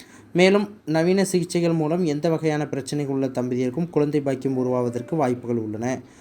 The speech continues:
இந்த பிரச்சனைக்கு முதல் காரணம் வாழ்க்கை முறை மாற்றம்.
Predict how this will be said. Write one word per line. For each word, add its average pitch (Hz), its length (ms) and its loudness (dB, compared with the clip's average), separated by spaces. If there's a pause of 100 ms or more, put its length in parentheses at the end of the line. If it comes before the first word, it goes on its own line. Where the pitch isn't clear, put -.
(240)
இந்த 170 220 4
பிரச்சனைக்கு 175 560 0
முதல் 160 240 2
காரணம் 156 340 -2
வாழ்க்கை 147 360 0
முறை 143 240 -2
மாற்றம். 127 420 -4